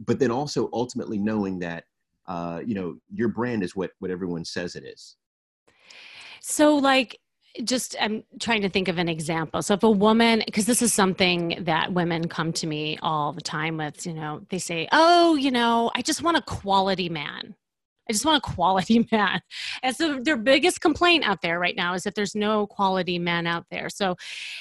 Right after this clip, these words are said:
Speaker 2: if they wanna create a brand for themselves where they're trying to attract a quote unquote quality man, what would that look like for her? Like, what, what does she need to say out loud? What does she need to do to attract that?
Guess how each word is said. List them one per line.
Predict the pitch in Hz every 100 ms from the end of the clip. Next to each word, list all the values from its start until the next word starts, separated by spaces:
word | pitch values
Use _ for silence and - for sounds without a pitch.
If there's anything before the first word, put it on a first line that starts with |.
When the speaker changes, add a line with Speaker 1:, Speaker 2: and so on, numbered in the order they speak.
| -
Speaker 2:
if | 240 -
they | 294
wanna | 311 311 302 277
create | - 247 226 220 202
a |
brand | 165 165 175 185 202 196
for | 208
themselves | 180 170 - 156 151 151
where | 165 170
they're | 165
trying | 160 - 185 180
to | - -
attract | - - 202 190 190 -
a | 165
quote | - 190 180
unquote | 165 - 175 165
quality | - - 170 170 170 160 160
man, | 156 151 147 - 208 240 - _ _ - - - - _ _ -
what | 196 240
would | 247
that | 214 226 208
look | 202 254
like | 233 -
for | - 170
her? | 165 - -
Like, | 185 -
what, | 196 - - -
what | 214 226
does | 254
she | - - 233
need | 233 220 190
to | 180
say | - 185 185 185 180
out | 170 156
loud? | 170 156 156
What | 170
does | 180
she | - 190 185
need | 185 170
to | 180
do | 160 170 160
to | - 160 156 -
attract | - 151 160 -
that? | - -